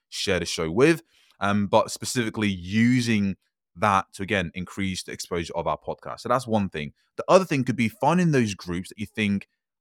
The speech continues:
are growing where your audience are and simply reaching out to the admin members and say, "Hey guys, I love what you guys are doing. I'd love to know if you're open to me sponsoring the community." Now, this one is n-, definitely not budget friendly.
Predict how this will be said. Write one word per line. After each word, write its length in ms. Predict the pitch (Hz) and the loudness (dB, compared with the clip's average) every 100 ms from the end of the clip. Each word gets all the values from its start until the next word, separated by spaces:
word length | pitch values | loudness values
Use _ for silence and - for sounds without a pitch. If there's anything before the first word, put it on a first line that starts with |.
| - | -2
are 140 | 98 | -2
growing 600 | 90 95 95 104 127 147 - _ _ | -2 0 2 2 0 -2 -8 _ _
where 240 | 92 104 | -2 2
your 360 | 95 98 92 90 - | 2 2 0 -2 0
audience 400 | 110 92 87 87 | 2 2 0 -4
are 320 | 85 85 123 143 _ _ - | 0 2 2 0 _ _ -2
and 160 | 120 | 0
simply 380 | 120 160 143 139 | 0 -2 0 -2
reaching 400 | 107 123 143 147 117 | 0 0 0 -2 0
out 280 | 120 117 - | 2 2 -2
to 140 | 120 | -6
the 80 | 110 - | -4 2
admin 280 | 117 110 104 | 2 2 0
members 560 | 98 101 90 78 73 | 2 0 0 -4 -6
and 120 | 92 | -6
say, 200 | - 101 | 0 0
"Hey 220 | 101 120 120 | 4 4 6
guys, 340 | 120 120 113 _ _ - | 6 4 2 _ _ -4
I 60 | |
love 240 | 113 139 131 | 2 4 4
what 120 | 117 | 0
you 60 | |
guys 220 | 104 101 95 | 0 0 0
are 60 | |
doing. 260 | 92 98 98 | 0 0 0
I'd 120 | 104 | 0
love 220 | 107 127 - | 2 2 2
to 100 | 120 | -2
know 80 | |
if 200 | 107 92 | -2 -2
you're 120 | 95 98 | -6 -4
open 500 | 98 104 - 98 95 | -2 -2 -2 -2 -2
to 160 | - 101 | -2 -2
me 140 | 95 | 0
sponsoring 640 | 92 - - 104 98 - 98 | 0 -4 -2 -2 -2 -2 -4
the 80 | 90 | -4
community." 640 | - 90 82 76 67 67 _ _ _ - | -6 -4 -4 -8 -14 -18 _ _ _ 2
Now, 300 | 117 120 113 | 4 6 4
this 260 | 101 131 - | 2 2 4
one 220 | 117 113 | 2 2
is 200 | 113 104 | 0 0
n-, 200 | 104 101 | 2 0
definitely 280 | - 131 123 | 2 2 2
not 280 | 110 107 87 | 0 -2 0
budget 260 | 107 98 85 | 0 0 -2
friendly. 520 | 107 117 143 180 | 0 2 2 0